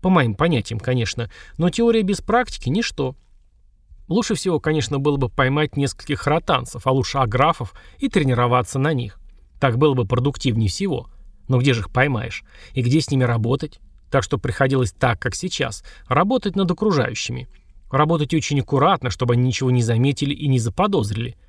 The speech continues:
Но если кто-нибудь вдруг споткнется или у кого-то слегка заболит голова, так ничего страшного, бывает. Да и со знаниями из других баз надо что-то делать. Нужны тренировки, а как тренироваться по базе разведчик?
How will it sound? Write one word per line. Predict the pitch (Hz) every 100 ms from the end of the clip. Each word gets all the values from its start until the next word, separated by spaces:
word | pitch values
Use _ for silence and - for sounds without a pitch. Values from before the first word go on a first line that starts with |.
| - _ _ -
Но | 196
если | 247 226
кто-нибудь | 233 214 196
вдруг | 147 185 151
споткнется | - 160 - 151 220 - 127
или |
у | 120
кого-то | - 147 135
слегка | - 139 - 139
заболит | 123 117 120 120
голова, | 113 120 117 135 185 - - -
так | 226
ничего | 240 240 262
страшного, | - 190 165 - 139
бывает. | 143 202 139 - - - _ _ -
Да | 147
и | 208
со | 202
знаниями | 170 135 131 120 123
из |
других | 120 123 120 107
баз | 117 160 -
надо | 123 120
что-то | - 120 135
делать. | 139 110 - - - - -
Нужны | - 160 208
тренировки, | 208 220 240 220 -
а | 117
как | - 170
тренироваться | 147 135 127 117 156 -
по | 110 123
базе | 117 110 113
разведчик? | 147 175 120 90 - -